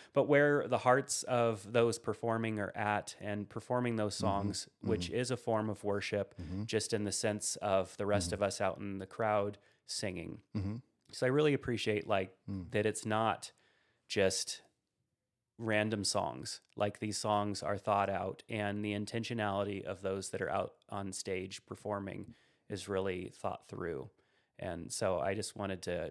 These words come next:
Speaker 1: kind of publicly put out there that there's a lot that goes on behind the scenes, and I appreciate that.
Speaker 2: Thanks, man. Appreciate it. Yeah, I think sometimes there's a, there's a stigma or stereotype that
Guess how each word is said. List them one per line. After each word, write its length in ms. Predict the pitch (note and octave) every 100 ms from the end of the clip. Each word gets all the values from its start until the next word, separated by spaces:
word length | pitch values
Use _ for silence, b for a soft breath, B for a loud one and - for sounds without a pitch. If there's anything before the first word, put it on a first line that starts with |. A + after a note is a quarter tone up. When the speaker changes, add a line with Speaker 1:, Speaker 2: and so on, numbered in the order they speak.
| -
Speaker 1:
kind 160 | - F2+
of 100 | -
publicly 520 | G2+ G2+ F#2 - F#2
put 220 | - G#2
out 240 | F#2 F#2 -
there 260 | - - G#2
that 280 | F2+ - - b b
there's 140 | - G3+
a 40 |
lot 200 | D#3+ C3
that 80 | A2+
goes 220 | A2 G#2
on 140 | G2+ G2
behind 320 | F#2 G2 F#2+
the 60 | -
scenes, 580 | - F2+ C#2 - - -
and 400 | G#2 F#2+ F#2+ A2 -
I 100 | A2+
appreciate 540 | G#2 - - - - -
that. 240 | G1+ G1+ _ _ _ _ _ _ _ _ - B B B -
Speaker 2:
Thanks, 320 | - A#2 -
man. 300 | A#2+ C3+ D#3 -
Appreciate 460 | - D3+ - G#2+ F2
it. 140 | E2+
Yeah, 360 | B2+ C3 G2 D#2 -
I 80 |
think 280 | G#2 B2+ A2
sometimes 440 | - A#2+ A2 G#2+ G2
there's 180 | G2 F#2+
a, 120 | F2 B B B -
there's 200 | G2+ F#2+
a 80 |
stigma 640 | F2+ - A2 G#2 G2+ G2 F#2+
or 100 | F2+
stereotype 920 | F2+ - G2 F#2+ F#2 F2+ - F#2 F2+ -
that 240 | F2